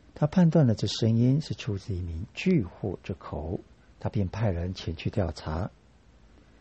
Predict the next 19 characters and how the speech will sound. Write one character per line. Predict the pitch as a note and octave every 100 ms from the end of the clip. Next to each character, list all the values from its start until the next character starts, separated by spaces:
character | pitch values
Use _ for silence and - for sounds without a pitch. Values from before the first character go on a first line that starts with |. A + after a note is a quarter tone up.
| _ _ _ -
调 | G3 G3
查 | D#3+
的 | D3+
结 | - D#3+
果， | D#3+ C3 A#2 A2+ A#2+ C3+ - _ _ _ _ _ -
啊， | F#2 E2+
回 | - F#2
报 | F#2 G#2+ G2 F2
国 | - F2+ G2
王， | F2 F#2+ - - -
他 | -
不 | G#3 -
过 | - D#3
是 | C3 - A2+
一 | G2+
名 | F2+ E2+ G#2+ -
普 | - D#2+ -
通 | - C#3+ E3+
的 | E3+ F#2